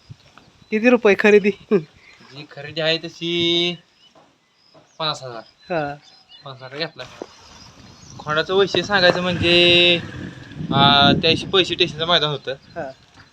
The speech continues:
Speaker 2: म्हणलं बैल एकटाच गाडीत कसा न्यायचा म्हणून खोंड बी आम्ही गाडीत भरला. खोंड भरला, असाच बैलावर नेला. नेला आणि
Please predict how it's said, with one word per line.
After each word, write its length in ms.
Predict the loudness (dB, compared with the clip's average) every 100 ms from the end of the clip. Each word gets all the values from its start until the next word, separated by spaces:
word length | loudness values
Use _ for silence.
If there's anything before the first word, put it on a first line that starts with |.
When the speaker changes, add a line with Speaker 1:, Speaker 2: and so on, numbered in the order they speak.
| -14
Speaker 2:
म्हणलं 480 | -12 -4 0 2 2
बैल 300 | 4 4 4
एकटाच 280 | 0 -2 0
गाडीत 640 | 2 2 0 0 2 2 0
कसा 180 | -4
न्यायचा 220 | -4 -2 0
म्हणून 220 | 0 0
खोंड 200 | 0 0
बी 60 |
आम्ही 140 | 0 2
गाडीत 180 | 0 0
भरला. 320 | -6 -6 -6 -10 -10 -16 -16 -14 -14 -10
खोंड 260 | -6 -6 -2
भरला, 540 | -2 2 2 4 2 0
असाच 260 | -4 -2
बैलावर 360 | 0 2 2 0
नेला. 280 | 0 2 0 -4 -20 _ _ _ _ _
नेला 320 | -6 -2 2 2
आणि 640 | 2 2 2 2 2 0